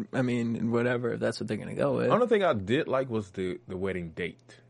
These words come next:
Speaker 1: Four four fourteen?
Speaker 2: Yeah.
Speaker 1: I like the coming to America thing because they met in Africa.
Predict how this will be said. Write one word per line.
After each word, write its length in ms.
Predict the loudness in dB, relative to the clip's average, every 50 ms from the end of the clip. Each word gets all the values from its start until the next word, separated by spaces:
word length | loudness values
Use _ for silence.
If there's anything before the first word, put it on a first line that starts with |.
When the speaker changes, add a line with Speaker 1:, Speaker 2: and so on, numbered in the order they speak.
| _ _ _ _ _ _ -20 -20
Speaker 1:
Four 220 | -2 2 4 4 6
four 180 | 6 4 4 4
fourteen? 540 | 4 2 2 2 2 0 0 0 0 -2 -6 -8
Speaker 2:
Yeah. 180 | -10 -10 -8 -8 -10 -14 -16 -20 -20 -18 -18 -14 -12 -12 4 6
Speaker 1:
I 60 | 8
like 180 | 8 10 8 8
the 80 | 4 6
coming 340 | 8 8 8 8 6 4 6
to 140 | 6 6
America 400 | 8 8 8 8 8 6 6 4
thing 280 | 4 6 4 4 6 4
because 340 | 2 4 4 4 4 6 4
they 120 | 4 4
met 280 | 4 6 6 4 4 4
in 100 | 2 0
Africa. 840 | 2 0 0 0 -2 0 -2 -2 0 2 2 2 2 2 0 -2